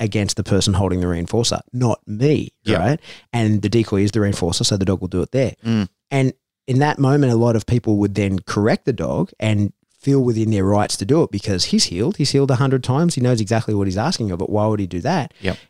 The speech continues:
Speaker 1: And in that moment, like, I would, rather than use a correction, I would use, like, guiding pressure back into the correct behavior.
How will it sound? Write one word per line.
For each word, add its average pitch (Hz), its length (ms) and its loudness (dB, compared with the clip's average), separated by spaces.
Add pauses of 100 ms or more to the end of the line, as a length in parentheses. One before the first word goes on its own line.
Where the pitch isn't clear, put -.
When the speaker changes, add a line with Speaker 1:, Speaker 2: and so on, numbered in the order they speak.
(120)
Speaker 1:
And 123 140 0
in 127 80 2
that 151 160 2
moment, 127 360 2
like, 107 320 0 (160)
I 113 100 0
would, 110 260 2 (100)
rather 135 380 2
than 117 180 0
use 113 220 2
a 101 60 2
correction, 107 520 0
I 101 80 -2
would 98 220 -2
use, 98 340 -8
like, 95 260 -2
guiding 101 380 0
pressure 135 400 0
back 104 340 -4
into 107 340 0
the 95 100 0
correct 87 340 -4
behavior. 98 420 -2